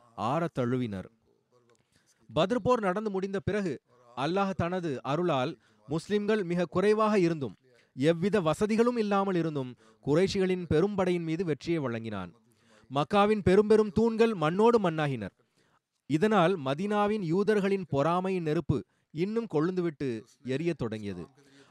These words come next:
அவர்கள் முஸ்லிம்களை வெளிப்படையாக சீண்டத் தூண்டினர், சீண்டத் துவங்கினர். மேலும் சபைகளில் வெளிப்படையாக குறைஷிகளின் படையை தோற்கடிப்பது ஒன்றும் பெரிய விஷயம் இல்லை. முஹம்மது ஸல்லல்லாஹு அலைஹி வஸல்லம் எங்களோடு சண்டையிட்டால்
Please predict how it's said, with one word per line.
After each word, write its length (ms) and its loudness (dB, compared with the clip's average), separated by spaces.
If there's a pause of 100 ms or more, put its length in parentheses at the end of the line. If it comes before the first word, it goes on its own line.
அவர்கள் 420 4
முஸ்லிம்களை 460 0
வெளிப்படையாக 720 4
சீண்டத் 300 -2
தூண்டினர், 360 -4 (1300)
சீண்டத் 420 2
துவங்கினர். 440 0 (440)
மேலும் 460 2 (380)
சபைகளில் 600 4 (300)
வெளிப்படையாக 960 2
குறைஷிகளின் 600 -2
படையை 480 0
தோற்கடிப்பது 720 0 (320)
ஒன்றும் 360 0
பெரிய 300 2
விஷயம் 320 -2
இல்லை. 420 -2 (320)
முஹம்மது 540 0
ஸல்லல்லாஹு 460 2
அலைஹி 180 0
வஸல்லம் 380 -2
எங்களோடு 640 4
சண்டையிட்டால் 640 0